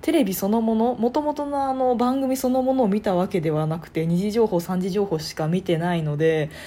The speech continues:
もしかしたら嘘言っちゃってるかもしれないんですけど、経済力、親の経済力が高ければ親ガチャ当たりで、低ければ親ガチャ外れ、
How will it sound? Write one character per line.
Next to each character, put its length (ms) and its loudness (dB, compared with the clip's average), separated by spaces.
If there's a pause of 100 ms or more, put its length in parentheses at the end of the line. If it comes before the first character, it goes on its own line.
(180)
も 80 -2
し 80 -6
か 80 -4
し 40 -8
た 60 0
ら 60 2
嘘 140 0
言 100 -2
っ 20 -14
ち 80 -4
ゃ 60 0
っ 40 -6
て 140 -4
る 80 -4
か 100 -4
も 120 0
し 120 -4
れ 120 -2
な 160 -2
い 60 -4
ん 60 -4
で 120 -2
す 100 -14
け 100 -6
ど、 360 4 (840)
経 260 2
済 200 2
力、 340 2 (480)
親 280 2
の 160 0
経 420 2
済 400 2
力 360 2
が 240 4 (280)
高 280 2
け 220 2
れ 140 0
ば 280 0
親 300 2
ガ 160 0
チ 140 -6
ャ 100 -6
当 80 -4
た 140 -2
り 140 0
で、 260 4 (180)
低 300 0
け 160 4
れ 120 2
ば 280 0
親 280 2
ガ 140 0
チ 100 -6
ャ 40 -6
外 320 -2
れ、 220 2